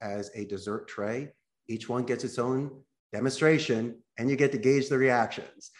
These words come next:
And so instead of going something that you would consider would be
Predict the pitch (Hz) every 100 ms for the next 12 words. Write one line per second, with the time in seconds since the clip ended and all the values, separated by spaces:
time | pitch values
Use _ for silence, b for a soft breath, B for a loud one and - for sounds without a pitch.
0 | B B B 139 135 147 147 147 170 165
1 | 156 156 160 156 - 147 - 147 135 135
2 | 135 131 131 135 123 - 135 127 123 127
3 | 123 120 120 117